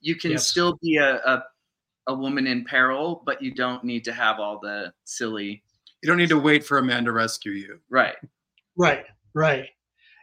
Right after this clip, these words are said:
Speaker 2: No, that's, yeah, yeah, that, that's great. I, yeah, these days I'm always interested in,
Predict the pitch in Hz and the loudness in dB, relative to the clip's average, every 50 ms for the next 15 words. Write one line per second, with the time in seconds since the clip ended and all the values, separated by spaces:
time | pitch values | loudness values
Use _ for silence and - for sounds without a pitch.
0 | _ _ - 165 170 185 185 170 151 143 156 165 160 - - 339 302 190 165 156 | _ _ 0 4 6 8 8 6 6 2 -2 -4 -4 -8 -10 -6 -2 0 2 2
1 | 147 151 - 196 185 160 139 127 - _ _ - 190 180 196 208 202 202 208 202 | 2 4 4 6 6 6 4 2 -4 _ _ -6 -4 -4 -4 -2 0 0 0 2
2 | 202 - 214 202 185 170 160 190 247 247 214 196 190 190 180 185 226 240 208 233 | 2 4 6 6 6 4 2 -2 -4 -4 0 2 2 4 4 2 2 0 2 4
3 | 240 240 226 - - - - - - 185 185 196 214 226 226 190 202 214 208 214 | 4 4 6 4 2 -2 -2 -4 -2 -2 0 2 4 4 4 4 2 -2 -2 -4
4 | 214 214 214 202 - - 208 202 190 196 202 - 165 170 175 170 165 170 165 | -8 -8 -4 -4 -2 0 2 0 0 -2 -4 -6 -6 -4 -2 -2 -2 -4 -6